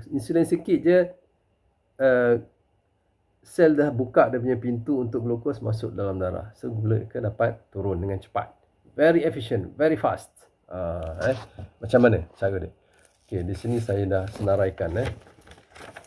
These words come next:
Ah, ni saya senarai. Tapi tulisan dengan pen tak bagus lah. Patutnya tulis dengan ni lah.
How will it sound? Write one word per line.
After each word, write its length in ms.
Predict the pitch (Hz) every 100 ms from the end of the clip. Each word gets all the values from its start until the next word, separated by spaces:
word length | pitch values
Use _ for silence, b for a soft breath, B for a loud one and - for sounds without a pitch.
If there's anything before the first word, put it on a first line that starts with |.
| _ _
Ah, 460 | 80 82 78 71 71
ni 100 | 82
saya 160 | - -
senarai. 320 | - 85 90
Tapi 300 | - 101 -
tulisan 480 | 113 113 113 123 120
dengan 160 | 117 110
pen 300 | 110 127 107
tak 160 | 107 95
bagus 340 | 98 98 80
lah. 220 | 82 78
Patutnya 400 | 80 80 - 107
tulis 300 | - 92 87
dengan 340 | 90 90 87 87
ni 100 | 90
lah. 140 | 90